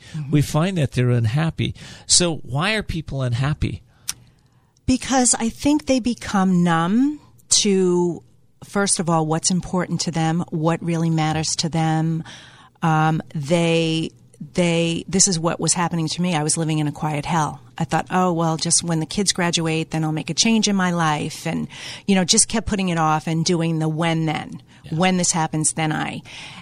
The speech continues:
Speaker 1: And I think the reason why people are so unhappy is, uh, you know, a variety of reasons, but they,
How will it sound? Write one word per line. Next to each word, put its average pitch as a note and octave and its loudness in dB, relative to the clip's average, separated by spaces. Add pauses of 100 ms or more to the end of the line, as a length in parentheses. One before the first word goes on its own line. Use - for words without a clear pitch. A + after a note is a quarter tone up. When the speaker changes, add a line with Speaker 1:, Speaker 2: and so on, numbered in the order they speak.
Speaker 1:
And F3 2
I F#3 2
think A3 2
the G3 2
reason A3 4
why G#3+ 2
people F#3+ -2
are E3+ 0
so E3+ 2
unhappy D#3+ 0
is, D3+ -4 (520)
uh, F3+ -2 (100)
you F3+ 4
know, D3+ 0 (100)
a D#3+ -8
variety F3 4
of C#3+ -6
reasons, E3+ 0
but E3 0 (360)
they, F#3+ 0